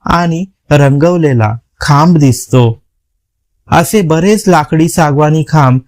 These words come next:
या घराच्या पायाला आधाराला उभे आहेत. या घराच्या बाजूला मातीने सारवलेला मोकळा भाग दिसतो आहे. तो या घराचा मुख्य भाग आहे. अजून बांबूचं कुंपण जोडल्यावर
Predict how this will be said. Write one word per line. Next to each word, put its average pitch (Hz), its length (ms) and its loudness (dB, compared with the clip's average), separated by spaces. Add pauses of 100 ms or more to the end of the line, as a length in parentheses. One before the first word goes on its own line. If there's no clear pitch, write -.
(180)
या 147 180 2
घराच्या 131 500 2
पायाला 127 600 0 (260)
आधाराला 180 580 -2
उभे 165 260 0
आहेत. 135 380 0 (680)
या 135 180 2
घराच्या 123 480 0
बाजूला 120 560 2 (260)
मातीने 170 520 2
सारवलेला 156 720 -2 (240)
मोकळा 156 420 2
भाग 180 200 0
दिसतो 180 400 -2
आहे. 143 460 0 (840)
तो 143 100 4
या 135 200 0
घराचा 120 580 0 (160)
मुख्य 185 380 -2
भाग 170 260 -2
आहे. 139 460 0 (760)
अजून 135 400 2
बांबूचं 127 480 0
कुंपण 147 480 0
जोडल्यावर 127 580 2